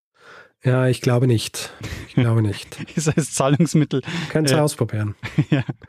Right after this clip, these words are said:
Speaker 2: sehr gut. Wer diesen Podcast werbefrei hören möchte, hat zwei Möglichkeiten. Die eine Möglichkeit ist bei Apple Podcasts, da gibt's den Kanal Geschichte Plus zu abonnieren und bei Steady kann man sich den Feed kaufen für vier Euro im Monat.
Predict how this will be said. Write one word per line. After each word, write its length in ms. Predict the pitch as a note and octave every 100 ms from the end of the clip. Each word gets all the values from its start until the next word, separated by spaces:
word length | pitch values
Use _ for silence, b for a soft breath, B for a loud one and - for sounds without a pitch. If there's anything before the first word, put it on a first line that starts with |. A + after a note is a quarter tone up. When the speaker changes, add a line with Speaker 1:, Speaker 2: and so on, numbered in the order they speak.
| B B B B - -
Speaker 2:
sehr 180 | - C#3
gut. 180 | B2 A2+ B B B _ _ -
Wer 300 | B2+ D3 D#3
diesen 260 | E3+ E3+
Podcast 400 | D#3+ E3 E3+ D#3+
werbefrei 440 | C#3 D#3 E3+ C3+ A#2+
hören 200 | A2+ A2
möchte, 220 | A2 -
hat 120 | B2+ -
zwei 160 | - C3
Möglichkeiten. 560 | C#3 C3 - G#2 -
Die 140 | A2+ B2
eine 200 | D3+ F3
Möglichkeit 460 | D#3+ E3 - D3 E3+
ist 380 | D3+ - -
bei 100 | -
Apple 180 | B2+ C3
Podcasts, 540 | - C3+ - D3 D3 -
da 120 | B2+
gibt's 220 | B2+ -
den 120 | C3
Kanal 400 | B2 B2+ A#2 B2
Geschichte 380 | B2+ B2+ B2+ B2
Plus 480 | - B2+ E3+ - - B B B -
zu 180 | - -
abonnieren 600 | B2 B2 B2 C#3+ D#3+ E3+
und 480 | - C#3+ F3+ - -
bei 160 | C3
Steady 340 | B2+ C3 B2+ C#3
kann 160 | C3
man 80 | B2+
sich 140 | A#2+ A#2
den 160 | A#2
Feed 220 | - C#3
kaufen 320 | - A#2 A2+ B2
für 120 | A#2+
vier 240 | - C3+
Euro 200 | A#2+ A#2
im 100 | A2
Monat. 380 | G#2+ C3 D3+